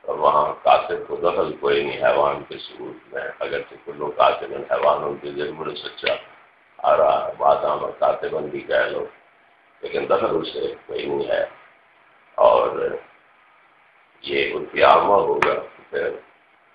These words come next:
ذات اور وصف دونوں کے لیے ثبوت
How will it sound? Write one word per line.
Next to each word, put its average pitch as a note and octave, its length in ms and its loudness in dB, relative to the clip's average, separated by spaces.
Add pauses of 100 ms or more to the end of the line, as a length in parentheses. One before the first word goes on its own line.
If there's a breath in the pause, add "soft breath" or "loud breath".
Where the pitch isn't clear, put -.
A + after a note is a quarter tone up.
(220)
ذات D2 420 8
اور C2+ 120 2
وصف D2 400 -4 (500)
دونوں E2+ 300 -2
کے E2 100 -2
لیے D2+ 280 -6
ثبوت D2+ 260 -10